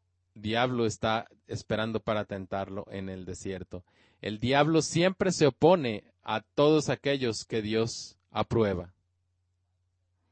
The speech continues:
La Biblia dice que el diablo es como un león rugiente buscando a quien devorar.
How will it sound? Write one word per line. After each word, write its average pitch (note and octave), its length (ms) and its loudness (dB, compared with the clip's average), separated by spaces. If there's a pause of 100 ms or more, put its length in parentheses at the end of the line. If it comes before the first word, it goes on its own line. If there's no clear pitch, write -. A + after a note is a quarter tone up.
(300)
La G#2+ 140 -2
Biblia A2 340 0
dice A#2 280 -4
que A2+ 100 -8
el G2+ 80 -8
diablo C#3 400 0 (920)
es G#2+ 160 -4
como A#2 300 2
un A#2 180 0
león A#2 240 4
rugiente A#2+ 760 0 (1800)
buscando A#2+ 680 0
a G#2+ 80 0
quien G2 440 -4
devorar. F2+ 480 -6